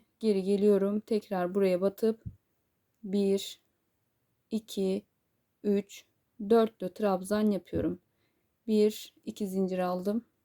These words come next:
Bakın şöyle. İlerlediğinde daha güzel olacak arkadaşlar. Şu an,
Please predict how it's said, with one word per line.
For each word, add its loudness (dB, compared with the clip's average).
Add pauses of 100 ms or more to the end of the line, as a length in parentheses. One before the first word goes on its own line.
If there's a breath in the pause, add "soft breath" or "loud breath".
(180)
Bakın -6 (960)
şöyle. -2 (4000)
İlerlediğinde 6
daha 0
güzel 0
olacak -8
arkadaşlar. -8
Şu -10
an, -6